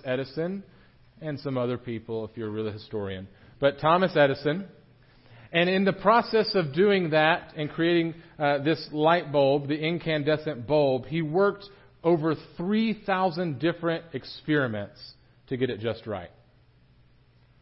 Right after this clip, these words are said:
Over three thousand times. Same guy, Thomas Edison. Alkaline batteries. Did you know that?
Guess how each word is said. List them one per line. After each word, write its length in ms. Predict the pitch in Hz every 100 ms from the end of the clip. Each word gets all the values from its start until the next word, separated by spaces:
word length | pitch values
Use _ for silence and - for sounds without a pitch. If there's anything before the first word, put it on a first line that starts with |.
| _ -
Over 240 | 135 139
three 360 | 135 - 190 202
thousand 500 | - 165 160 139 139
times. 500 | - 127 110 90 101 - _ _ _ - _ _ _ _ -
Same 240 | 165 170 143
guy, 420 | 170 139 135 147 - _ _ _ -
Thomas 260 | 120 110 107
Edison. 460 | 110 107 - 131 143 _ - _ _ _ - _ _ _ _ -
Alkaline 540 | 147 175 180 175 170
batteries. 480 | 160 151 123 101 90 - - _ _ _ _ _ _
Did 140 | 127
you 80 | 139
know 180 | 170 196
that? 320 | 220 240 233